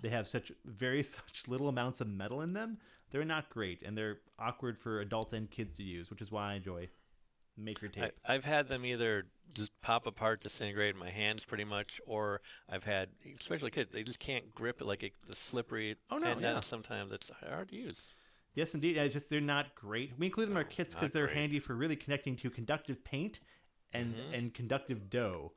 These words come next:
Speaker 2: Yeah.
Speaker 1: Um, <laughs> that's kind of the reason we throw them in some of our kits. But, so there's a lot of things going on in here.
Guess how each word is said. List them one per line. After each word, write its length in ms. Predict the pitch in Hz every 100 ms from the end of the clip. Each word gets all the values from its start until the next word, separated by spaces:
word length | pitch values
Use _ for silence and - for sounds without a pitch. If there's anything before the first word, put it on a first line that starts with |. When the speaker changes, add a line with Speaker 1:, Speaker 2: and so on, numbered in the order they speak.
| - 269
Speaker 2:
Yeah. 200 | 165 98
Speaker 1:
Um, 420 | - 104 101 110 -
<laughs> 20 |
that's 200 | 123 -
kind 160 | -
of 40 | 175
the 80 | 131
reason 280 | 127 131
we 80 | 120
throw 180 | 113 123
them 140 | 113
in 80 | 113
some 120 | 110
of 60 | 107
our 120 | 104
kits. 380 | - 262 - - - - -
But, 200 | 233 -
so 60 | 233
there's 140 | 269
a 40 | 262
lot 100 | 247
of 120 | -
things 200 | 180 165
going 200 | 160 127
on 120 | 123
in 60 | 127
here. 340 | 120 131 123